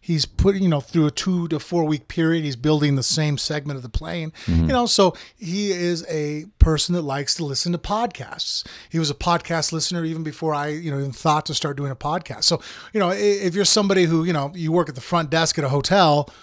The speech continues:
Speaker 1: probably not gonna bring us to work. It's gonna,
Speaker 2: Yeah.
Speaker 1: uh, but, uh, but, you know, y-, individuals that have a lot of time on their hands where they're doing things, they don't necessarily have to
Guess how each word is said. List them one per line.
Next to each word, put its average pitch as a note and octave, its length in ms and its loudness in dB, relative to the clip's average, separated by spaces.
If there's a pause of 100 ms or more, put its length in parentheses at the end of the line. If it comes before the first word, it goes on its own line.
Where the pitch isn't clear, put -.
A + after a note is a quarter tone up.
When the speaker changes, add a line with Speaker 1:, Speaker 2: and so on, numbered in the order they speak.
(160)
Speaker 1:
probably A3+ 340 4
not F#3+ 220 2
gonna E3+ 120 0
bring D3+ 200 6
us C#3 120 4
to C#3 120 2
work. D3 280 6
It's C3+ 120 -4
gonna, D3 220 2 (340)
Speaker 2:
Yeah. F3 220 8
Speaker 1:
uh, E3 40 0
but, D#3 200 6
uh, C#3+ 200 6
but, D#3 280 -4
you E3 100 0
know, D3 80 2
y-, D3+ 80 0
individuals E3 840 0
that C#3+ 80 0
have D3+ 180 0
a D3+ 40 -2
lot D3+ 160 2
of C3+ 80 -6
time D#3+ 480 -2 (360)
on D3+ 180 0
their C#3+ 120 -2
hands D3+ 380 -2
where D3 80 -2
they're C#3+ 120 0
doing D#3+ 300 0
things, D3+ 200 0
they D3 100 0
don't D#3+ 160 -2
necessarily E3+ 580 0
have D#3+ 360 -4
to D3 240 -2